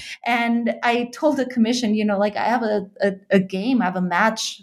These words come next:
this weekend. I, I can't leave." And they kinda laughed at me and said, "This is a lot larger than your match, you know, like, it's not happening. You're staying here." So I considered canceling my, my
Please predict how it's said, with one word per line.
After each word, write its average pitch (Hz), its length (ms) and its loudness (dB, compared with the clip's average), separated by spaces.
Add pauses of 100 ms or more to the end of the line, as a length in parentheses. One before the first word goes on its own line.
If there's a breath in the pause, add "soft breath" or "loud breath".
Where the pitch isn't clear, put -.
this 190 220 0
weekend. 185 420 0
I, 185 240 2
I 185 160 -4
can't 202 340 0
leave." 190 380 0
And 190 220 2
they 180 300 0 (140)
kinda 180 180 -2
laughed 165 340 0
at 165 120 2
me 165 120 -2
and 180 120 -2
said, 202 240 -2
"This 185 160 0
is 185 260 -6 (460 soft breath)
a 240 80 -2
lot 247 260 2
larger 196 340 -2
than 185 180 2
your 180 100 2
match, 175 380 -2
you 185 120 0
know, 175 180 4
like, 170 180 -4
it's 180 240 -6
not 180 160 6
happening. - 540 -6
You're 185 140 2 (140)
staying 160 260 -6
here." 165 260 -10 (500 loud breath)
So 240 340 0
I 233 540 -2 (400)
considered 254 720 0 (360)
canceling 233 640 0
my, 302 560 -2
my 254 300 2